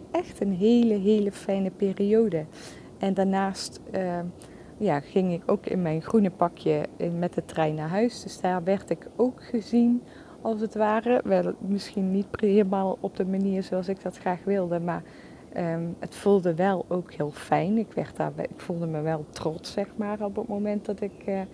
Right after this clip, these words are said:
in mijn groene pakje van het station afliet in onze woon-, woonplaats. Ja, dus de defensieperiode was gewoon heel prettig. Ik, ehm, deed daarnaast op een gegeven moment naast mijn werk dan de H B O-opleiding verpleegkunde.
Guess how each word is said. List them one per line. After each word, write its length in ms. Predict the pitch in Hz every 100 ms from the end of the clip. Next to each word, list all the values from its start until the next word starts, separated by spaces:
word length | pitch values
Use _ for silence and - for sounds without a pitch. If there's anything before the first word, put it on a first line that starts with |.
| - - - -
in 160 | - 208
mijn 120 | 196
groene 300 | - 226 202
pakje 720 | - 196 - 208 196 190 190 190 -
van 180 | 196
het 140 | 190 -
station 400 | 190 - 196 190
afliet 540 | 202 - 196 190 - -
in 200 | 190 185
onze 400 | 190 190 190 180 -
woon-, 300 | 196 185 185 -
woonplaats. 680 | 190 185 180 190 220 - - - - - - -
Ja, 120 | 262
dus 220 | 247 -
de 140 | 254
defensieperiode 1080 | 233 240 - 262 285 254 - 233 233 226 233
was 220 | 208 220 -
gewoon 180 | 240
heel 280 | 214 208 247
prettig. 720 | 233 - 240 233 175 165 - -
Ik, 220 | - 208 -
ehm, 400 | 208 196 196 196 196 196 - - - 185
deed 260 | 214 226
daarnaast 600 | - 196 190 190 196 202
op 100 | 202
een 60 | 196
gegeven 180 | 196 202
moment 180 | 185 190
naast 260 | 202 -
mijn 160 | 196 180
werk 400 | 180 185 175 -
dan 240 | 170 165
de 80 | 165
H 180 | 160 175
B 40 |
O-opleiding 720 | 175 175 165 - 160 151 156 156
verpleegkunde. 680 | - 190 214 - 247 254